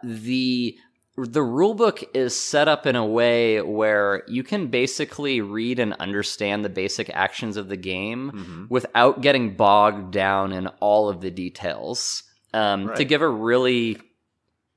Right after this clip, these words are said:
Speaker 1: a really simple view of how this works, uh, in this rule book, every page gives you sort of the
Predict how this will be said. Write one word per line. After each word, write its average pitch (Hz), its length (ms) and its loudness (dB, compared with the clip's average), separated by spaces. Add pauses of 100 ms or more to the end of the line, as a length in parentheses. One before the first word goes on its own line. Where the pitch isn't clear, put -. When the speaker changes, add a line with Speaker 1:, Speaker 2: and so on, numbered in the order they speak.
(160)
Speaker 1:
a 107 180 2
really 139 240 -2
simple 135 640 -4
view 107 200 -2
of 101 80 -6
how 113 160 2
this 98 260 -4
works, - 520 -2 (460)
uh, 113 220 4
in 196 140 0
this 233 220 -4
rule 151 160 4
book, 135 300 2
every 117 280 0
page 117 720 -4 (920)
gives 151 420 0
you 156 440 0
sort 120 360 0
of 104 260 -2
the 101 480 -4